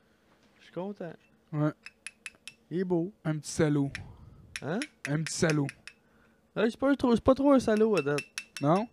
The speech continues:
Speaker 1: Non, à date, il est funny.
Speaker 2: Ah.
Speaker 1: Il est calme. Il est tout le temps au même spot. Soit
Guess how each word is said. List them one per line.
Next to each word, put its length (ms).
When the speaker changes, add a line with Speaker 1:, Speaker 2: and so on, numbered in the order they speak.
Speaker 1:
Non, 300
à 80
date, 200
il 60
est 20
funny. 400
Speaker 2:
Ah. 320
Speaker 1:
Il 100
est 60
calme. 580
Il 40
est 20
tout 100
le 40
temps 120
au 80
même 120
spot. 440
Soit 300